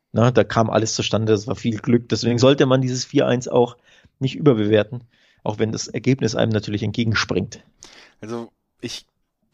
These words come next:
Speaker 2: tendiere tatsächlich trotzdem dazu, hier in einer Art auf Wolfsburg zu tippen, nämlich nochmal zu meiner doppelten Chance zurückzukommen. Eins sechser bis eins siebener Quoten gibt's auf die X zwei,
Speaker 1: Und schon
Speaker 2: doppelte
Speaker 1: wieder
Speaker 2: Chance
Speaker 1: auf die
Speaker 2: Wolfsburg.
Speaker 1: Wölfe. Das
Speaker 2: Nicht
Speaker 1: gibt's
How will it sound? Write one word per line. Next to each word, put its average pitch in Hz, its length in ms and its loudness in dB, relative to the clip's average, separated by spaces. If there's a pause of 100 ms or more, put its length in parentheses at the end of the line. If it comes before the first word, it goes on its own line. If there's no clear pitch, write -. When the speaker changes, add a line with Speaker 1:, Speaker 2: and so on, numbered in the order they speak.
(260)
Speaker 2:
tendiere 135 440 -2
tatsächlich 123 460 -4
trotzdem 135 480 -4
dazu, 127 300 -2
hier 120 360 -4
in 120 140 -10
einer 117 280 -4
Art 120 220 0
auf 123 160 -6
Wolfsburg 117 400 -2
zu - 120 -12
tippen, - 340 -8
nämlich 113 220 -6
nochmal 113 260 -6
zu - 140 -14
meiner 107 260 -2
doppelten 104 360 -6
Chance 104 360 -8
zurückzukommen. 98 640 -10 (640)
Eins 110 220 -6
sechser 120 320 0
bis 110 160 -6
eins 110 200 -2
siebener 123 360 0
Quoten 107 420 -6
gibt's 107 200 -10
auf 101 160 -6
die 104 320 -8
X - 240 -10
zwei, 107 200 4
Speaker 1:
Und 135 140 6
schon 165 200 6
Speaker 2:
doppelte 151 120 4
Speaker 1:
wieder 202 200 6
Speaker 2:
Chance 135 60 6
Speaker 1:
auf 127 40 4
die 117 240 4
Speaker 2:
Wolfsburg. 117 300 4
Speaker 1:
Wölfe. 131 140 0 (280)
Das 113 160 -4
Speaker 2:
Nicht 160 160 -2
Speaker 1:
gibt's - 40 -2